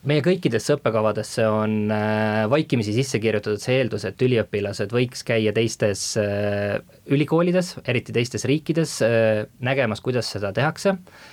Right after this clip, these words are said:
Ütleks, et tänapäeval me näeme kahjuks, äh, bakalaureusetudengite seas võrdlemisi leiget huvi selle vastu. Et, äh, need, kes jõuavad oma hariduses, äh, kõrgemale tasemele, neil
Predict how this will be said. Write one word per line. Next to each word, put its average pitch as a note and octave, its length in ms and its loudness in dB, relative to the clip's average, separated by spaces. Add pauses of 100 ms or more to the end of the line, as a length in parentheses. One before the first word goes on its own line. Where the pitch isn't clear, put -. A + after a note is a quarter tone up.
(200)
Ütleks, F3 280 2
et - 120 -2
tänapäeval A#2+ 600 2
me A2+ 120 0
näeme D#3+ 360 2
kahjuks, C3+ 680 -2
äh, A2+ 480 4
bakalaureusetudengite A#2+ 1300 0
seas A2+ 440 0 (180)
võrdlemisi A2 600 0
leiget B2+ 440 0
huvi B2 240 2
selle F#2+ 200 -2
vastu. G2 380 -8 (160)
Et, A#2 400 -2
äh, A#2+ 200 4
need, E3+ 260 0
kes A#2 240 0
jõuavad A#2 320 4
oma A2 160 2
hariduses, A2+ 640 -2
äh, A2 720 2
kõrgemale D3 480 2
tasemele, G#2+ 500 -2
neil C3 300 0